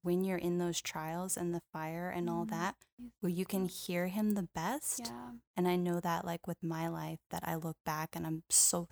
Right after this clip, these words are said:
Speaker 1: thankful because, you know, and you were talking about this recently, Lily, I know you were, <clears throat> because, um, it is, it's, it's through those times of testing and all of that
Speaker 2: Yeah.
Speaker 1: that you really are close with the Lord. And I know that that's why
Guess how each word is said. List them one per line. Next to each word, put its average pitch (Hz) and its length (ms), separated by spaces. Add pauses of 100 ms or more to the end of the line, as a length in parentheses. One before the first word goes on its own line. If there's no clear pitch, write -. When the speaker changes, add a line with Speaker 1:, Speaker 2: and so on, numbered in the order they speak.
Speaker 1:
thankful 175 580 (400)
because, 165 640 (140)
you 185 100
know, 170 280
and 175 200
you 170 80
were 214 80
talking 170 400
about 160 240
this - 360
recently, 165 460
Lily, 160 280
I 160 80
know 165 120
you 160 160
were, 165 240 (640)
<clears throat> 226 560 (720)
because, 170 680
um, 165 380
it 175 160
is, 175 280
it's, - 340
it's - 240
through 196 220
those 202 260
times 165 480
of 175 200
testing 190 580
and 175 120
all 170 200
of 175 100
that 175 320
Speaker 2:
Yeah. 254 120 (220)
Speaker 1:
that 175 120
you 180 160
really 180 380
are 175 100
close - 360
with 180 120
the 170 120
Lord. 180 240
And 180 140
I 196 100
know 190 200
that 175 180
that's - 360
why 170 400